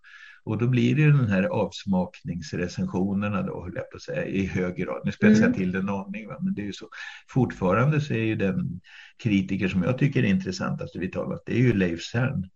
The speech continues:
Speaker 1: Därför att han, han gör ju sig själv tydlig <clears throat> i de här resonemangen, både vem han är, den här judiska identiteten till exempel, och hur han kn-, jobbar med den. Och,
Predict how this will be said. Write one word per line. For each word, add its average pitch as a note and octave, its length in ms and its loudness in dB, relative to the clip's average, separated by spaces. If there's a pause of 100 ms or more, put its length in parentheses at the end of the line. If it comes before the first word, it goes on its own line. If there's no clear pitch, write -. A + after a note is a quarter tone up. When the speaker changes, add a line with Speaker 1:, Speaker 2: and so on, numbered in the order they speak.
(200)
Speaker 1:
Därför G2+ 200 -4
att F#2 140 2
han, G2+ 180 0
han A#2+ 200 4
gör A#2 180 4
ju D3+ 100 6
sig A#2+ 160 0
själv F#2 320 0 (680)
tydlig G2+ 580 4 (500)
<clears throat> F3+ 720 8
i B2 120 10
de A2 180 6
här G#2 120 4
resonemangen, F#2+ 760 2
både F#2+ 340 0 (220)
vem G2 200 2
han G2 200 2
är, G2+ 180 -2
den F#2+ 120 -6
här F#2+ 100 -4
judiska F2+ 520 -4
identiteten F#2+ 960 -4
till F#2 200 0
exempel, F2 680 0
och F#2 60 0
hur F2+ 140 -2
han - 140 -4 (520)
kn-, - 760 -6 (440)
jobbar F#2+ 440 4
med F#2 140 6
den. F#2+ 260 2
Och, - 160 -4